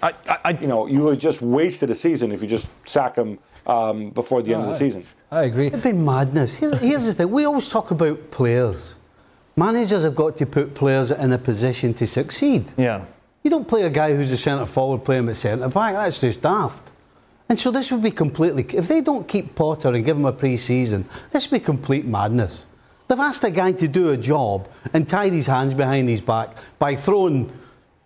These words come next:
Speaker 4: thrown him thirty-nine players, which is completely and utterly ridiculous.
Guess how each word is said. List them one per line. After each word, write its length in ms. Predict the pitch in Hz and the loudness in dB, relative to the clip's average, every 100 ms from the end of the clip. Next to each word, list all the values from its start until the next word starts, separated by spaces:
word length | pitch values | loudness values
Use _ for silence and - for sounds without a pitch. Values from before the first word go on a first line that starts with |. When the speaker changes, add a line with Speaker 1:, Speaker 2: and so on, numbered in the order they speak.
| _ - - | _ -6 2
Speaker 4:
thrown 240 | 214 208 | 2 4
him 80 | 147 | 0
thirty-nine 640 | - 254 226 175 143 123 | 2 0 2 2 2 0
players, 420 | - 127 120 117 | 0 2 2 2
which 140 | 143 180 | 2 2
is 120 | 165 | 0
completely 600 | - 208 233 269 208 139 | -2 -2 0 0 2 2
and 80 | 120 | 2
utterly 420 | 120 131 117 107 | 0 0 0 0
ridiculous. 640 | 120 117 123 143 135 113 | 0 0 -2 2 2 0